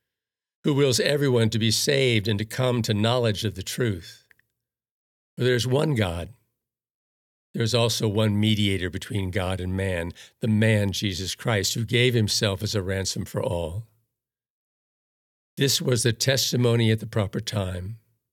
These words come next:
For this I was appointed preacher and apostle, I'm speaking the truth, I'm not lying, and teacher of the Gentiles in faith and truth. It is my wish, then, that in every place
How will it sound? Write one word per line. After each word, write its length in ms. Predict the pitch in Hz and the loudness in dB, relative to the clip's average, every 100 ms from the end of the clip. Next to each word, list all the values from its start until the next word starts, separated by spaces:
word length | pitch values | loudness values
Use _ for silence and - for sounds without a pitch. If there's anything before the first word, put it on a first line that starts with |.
| _ _ _ _ _ _ _ _ _ | _ _ _ _ _ _ _ _ _
For 80 | 123 | -2
this 320 | 107 143 - | 2 4 4
I 60 | 165 | 2
was 180 | 139 123 | 2 0
appointed 480 | 117 135 127 117 | 0 0 2 0
preacher 420 | - 139 120 - 143 | 0 0 0 0 2
and 160 | 117 | 2
apostle, 720 | 110 - 120 113 - 139 - - | 0 0 0 0 0 -2 -4 -8
I'm 160 | 117 113 | -8 -6
speaking 420 | - 139 113 120 | 0 0 2 2
the 80 | 104 | 2
truth, 340 | - 151 117 | 0 -2 0
I'm 120 | 110 | 0
not 240 | 104 107 117 | 0 0 0
lying, 420 | 123 104 98 98 _ _ - | 0 0 -2 -4 _ _ -6
and 180 | 113 110 | -4 0
teacher 360 | 147 135 - | 0 0 0
of 80 | 127 | 0
the 100 | 104 | 0
Gentiles 800 | - 117 117 113 113 110 110 107 - _ _ | 0 2 2 2 2 2 0 -4 -10 _ _
in 220 | - 131 143 | -2 0 0
faith 580 | - 110 95 101 - _ _ _ _ _ | -2 -2 0 -2 -6 _ _ _ _ _
and 240 | 95 95 95 | -6 -4 -4
truth. 520 | - 90 87 - - _ _ _ _ _ _ _ _ _ _ _ _ _ _ - | -6 -6 -8 -14 -20 _ _ _ _ _ _ _ _ _ _ _ _ _ _ -4
It 80 | |
is 160 | 110 104 | -2 0
my 160 | 113 104 | 0 0
wish, 400 | 101 113 110 - | 2 2 0 -2
then, 440 | 95 85 82 98 _ _ _ _ _ _ _ - | -6 -6 -8 -14 _ _ _ _ _ _ _ -8
that 80 | 113 | -2
in 120 | 107 | 0
every 360 | 131 127 104 | 2 2 2
place 800 | 110 - 175 101 87 - - - | 0 0 -2 -2 -2 -6 -6 -10